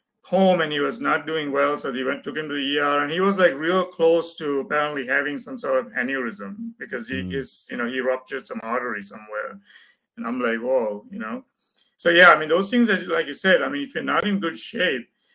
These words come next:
Speaker 1: uh, they can actually be dangerous. I mean, the, those
Speaker 2: Yeah.
Speaker 1: G forces are, you know, pretty strong. So, yeah, we
Speaker 2: Well,
Speaker 1: could
Speaker 2: and they
Speaker 1: ski.
Speaker 2: usually, yeah, they usually have those warnings, and I'm thinking,
Speaker 1: Yep.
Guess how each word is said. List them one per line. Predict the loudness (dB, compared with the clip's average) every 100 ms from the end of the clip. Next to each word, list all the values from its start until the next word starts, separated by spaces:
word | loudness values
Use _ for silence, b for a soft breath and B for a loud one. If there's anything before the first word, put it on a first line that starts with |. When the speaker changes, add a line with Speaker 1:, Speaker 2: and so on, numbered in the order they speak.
| _ -4
Speaker 1:
uh, | -2
they | 0 -2
can | 0
actually | -2 -2 -6 -6
be | -6
dangerous. | -4 -6 -6 -8 -8 -8
I |
mean, | -6 -6
the, | -6
those | -2 -2 -2
Speaker 2:
Yeah. |
Speaker 1:
G | -6 -12
forces | -6 -2 -2 -2 -4 -2
are, | 0 0 -2
you | -4
know, | -6
pretty | -8 -8
strong. | -8 -10 -8 -6 -6 -10
So, | -10 -6
yeah, | -2 0
we | 2
Speaker 2:
Well, | 4
Speaker 1:
could | 4
Speaker 2:
and | 4
they | 2
Speaker 1:
ski. | 4
Speaker 2:
usually, | 4 6 4 0 _ _ _ _ _
yeah, | -6 -4
they | 0 0
usually | 0 2 6
have | 8 6
those | 6 4 4
warnings, | 4 6 6 6 4 2
and | 2
I'm | 0
thinking, | -2 -4 -4 -6 -4
Speaker 1:
Yep. | -4 -6